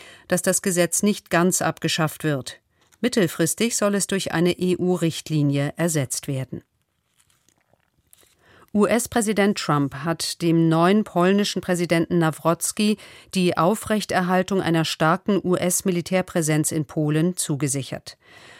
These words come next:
Man stehe vollständig hinter dem Land und habe nie daran gedacht, Soldaten von dort abzuziehen, sagte Trump beim Antrittsbesuch Nawrockis im Weißen Haus. Die Militärpräsenz könne sogar erhöht werden,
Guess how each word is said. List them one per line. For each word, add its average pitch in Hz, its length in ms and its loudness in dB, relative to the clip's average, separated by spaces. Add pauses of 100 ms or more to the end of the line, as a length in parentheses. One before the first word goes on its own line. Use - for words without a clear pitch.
(140)
Man 190 140 2
stehe 214 320 2
vollständig 165 640 0
hinter 156 240 -2
dem 160 160 2
Land 165 320 0
und 190 160 0
habe 175 200 2
nie 196 140 2
daran 190 320 2
gedacht, 165 500 -4
Soldaten 160 560 0
von 165 200 0
dort 156 260 -2
abzuziehen, 160 720 0 (380)
sagte 156 340 -2
Trump 165 460 0
beim 165 240 0
Antrittsbesuch 156 840 -2
Nawrockis 147 680 -2
im 156 140 -2
Weißen 151 380 -2
Haus. - 400 -4 (640)
Die 196 80 0
Militärpräsenz 202 1200 2
könne 196 240 2
sogar 185 320 0
erhöht 214 400 0
werden, 135 380 -2